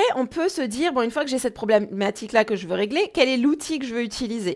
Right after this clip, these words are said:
Est-ce que je veux utiliser la naturopathie, l'allopathie ? Est-ce que je veux utiliser une démarche holistique, euh, inclusive ? Euh, voilà, il y a plein de paramètres qu'on peut prendre en compte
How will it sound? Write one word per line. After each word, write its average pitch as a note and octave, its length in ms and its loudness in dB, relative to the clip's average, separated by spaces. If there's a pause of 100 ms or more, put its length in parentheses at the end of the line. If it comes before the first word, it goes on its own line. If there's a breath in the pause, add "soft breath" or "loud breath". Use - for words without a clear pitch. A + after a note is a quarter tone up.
Est-ce D#3+ 100 -10
que G3 120 -4
je F#3 100 -8
veux F#3+ 80 0
utiliser G3 380 -4
la F#3 100 6
naturopathie, A#3+ 760 -2
l'allopathie ? B3 880 0
Est-ce F3+ 180 -2
que A3 100 -6
je F#3+ 120 -6
veux F#3+ 80 -2
utiliser G3 420 -4
une G3+ 80 0
démarche F3 320 -2 (540)
holistique, B3+ 760 -4 (520 loud breath)
euh, F3 420 4 (120)
inclusive ? A#3+ 960 -2
Euh, B2 420 0 (640 loud breath)
voilà, F#3+ 160 2
il F#3+ 80 0
y - 40 4
a - 80 0
plein D#4+ 200 0
de D#4 80 -2
paramètres A3+ 440 6
qu'on G#3+ 120 -10
peut G3+ 100 -12
prendre G3 300 -4
en F3 80 -2
compte F4+ 420 -8